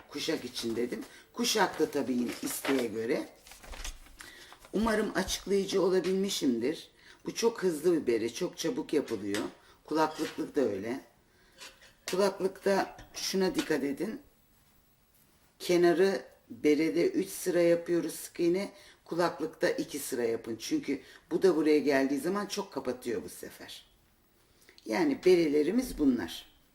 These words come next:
Son bir tüyo vereyim size. Şu bereler, bakın yaptığım kulaklıklı ve düz olan.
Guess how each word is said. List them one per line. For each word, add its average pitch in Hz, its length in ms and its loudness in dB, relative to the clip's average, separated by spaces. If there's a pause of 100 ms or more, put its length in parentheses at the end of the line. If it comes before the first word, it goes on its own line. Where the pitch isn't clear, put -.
(1800)
Son 226 340 -2
bir 170 120 -2
tüyo 120 320 -2
vereyim 110 300 -6
size. - 240 -6
Şu - 260 -4
bereler, 113 680 0 (100)
bakın - 320 -14
yaptığım 104 460 -8
kulaklıklı 107 720 -12
ve 98 160 -10
düz 104 200 -12
olan. 90 340 -10